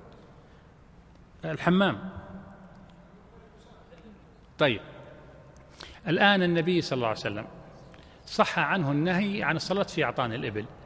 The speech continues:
صح ولا لا؟ صح عنه النهي عن الصلاة في أعطان الإبل. قال: "ونصلي في مرابض غنم؟" قال: "لا". قال: "نعم". قال: "ونصلي في أعطان الإبل؟" قال: "لا". صح ولا لا؟ وعلل النبي صلى الله عليه وسلم الصلاة، النهي عن الصلاة في أعطان الإبل بأنها مأوى الشياطين،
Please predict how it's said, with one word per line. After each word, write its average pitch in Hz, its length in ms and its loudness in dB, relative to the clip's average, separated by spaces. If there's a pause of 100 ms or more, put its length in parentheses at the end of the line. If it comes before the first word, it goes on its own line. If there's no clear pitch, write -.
(960)
صح - 240 -6
ولا 123 180 2
لا؟ 117 180 0 (1800)
صح - 260 -2
عنه 127 300 0
النهي 139 340 2
عن 120 120 0
الصلاة 127 400 0
في 151 260 -6
أعطان 113 300 -4
الإبل. 101 220 -8 (300)
قال: 139 120 2
"ونصلي 147 380 2
في 131 100 0
مرابض 139 380 2
غنم؟" 175 180 0
قال: 151 200 2
"لا". 113 120 2 (340)
قال: 156 200 6
"نعم". 110 180 2
قال: 156 180 2
"ونصلي 160 280 2
في 143 140 2
أعطان 143 200 2
الإبل؟" 190 160 0
قال: 110 260 0
"لا". 117 100 -6 (320)
صح - 240 -4
ولا 127 160 -2
لا؟ 117 160 -2 (1700)
وعلل 214 400 8
النبي 190 460 4
صلى 170 140 0
الله 147 120 -2
عليه 165 100 2
وسلم 151 140 2
الصلاة، 190 440 2
النهي 185 220 4
عن 175 100 4
الصلاة 170 240 0
في 185 180 2
أعطان 170 280 2
الإبل 175 300 2
بأنها 175 400 2
مأوى 190 220 4
الشياطين، 120 520 2